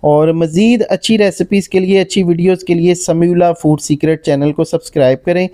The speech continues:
ताकि आपको जब भी मैं इस तरह की कोई मज़ेदार सी रेसिपी अपलोड करूं, तो नोटिफिकेशन आपको सबसे पहले मिल सके। इसका बेल नोटिफिकेशन on कर लिया करें, बेल नोटिफिकेशन से आपको सबसे पहले नोटिफिकेशन मिलेगा।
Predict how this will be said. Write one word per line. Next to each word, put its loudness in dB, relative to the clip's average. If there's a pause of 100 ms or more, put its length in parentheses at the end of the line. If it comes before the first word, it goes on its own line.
(460)
ताकि 2
आपको 0
जब -4
भी 2
मैं 2
इस -8
तरह 0
की -2
कोई 2
मज़ेदार 0
सी -2
रेसिपी 0
अपलोड 0
करूं, -2
तो -2
नोटिफिकेशन -2
आपको -2
सबसे -2
पहले 0
मिल 2
सके। -2 (380)
इसका -2
बेल 0
नोटिफिकेशन -2
on 0
कर 0
लिया 0
करें, 2
बेल 2
नोटिफिकेशन -2
से 0
आपको 0
सबसे -4
पहले 2
नोटिफिकेशन -2
मिलेगा। 2